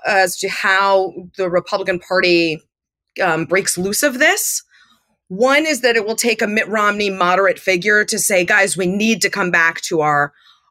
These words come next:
our middle ground, our roots, our conservatism,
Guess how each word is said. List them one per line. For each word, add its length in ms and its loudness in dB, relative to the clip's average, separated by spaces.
our 100 0
middle 380 4
ground, 420 0
our 260 2
roots, 440 -2
our 80 -4
conservatism, 1040 -2